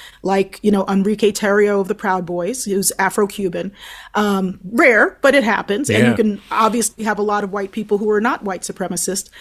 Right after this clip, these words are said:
Speaker 1: but white supremacists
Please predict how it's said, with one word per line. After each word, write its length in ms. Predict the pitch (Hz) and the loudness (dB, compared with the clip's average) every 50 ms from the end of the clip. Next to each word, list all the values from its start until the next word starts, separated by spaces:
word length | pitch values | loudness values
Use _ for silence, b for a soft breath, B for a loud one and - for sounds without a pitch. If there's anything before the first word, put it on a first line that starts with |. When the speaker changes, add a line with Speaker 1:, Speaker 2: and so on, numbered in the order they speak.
| B B B B B B B | B B B B B B B
Speaker 1:
but 200 | 247 240 233 - - - - - _ _ _ _ _ _ _ _ _ _ | 2 2 2 2 -4 -14 -14 -14 _ _ _ _ _ _ _ _ _ _
white 300 | - 214 247 294 349 339 | -2 2 2 2 2 2
supremacists 1000 | - - 330 - - - 277 262 254 254 247 - - 185 175 170 - - - - | 0 -2 -2 -2 -2 -2 0 2 2 2 0 0 -2 -4 -4 -4 -6 -6 -8 -12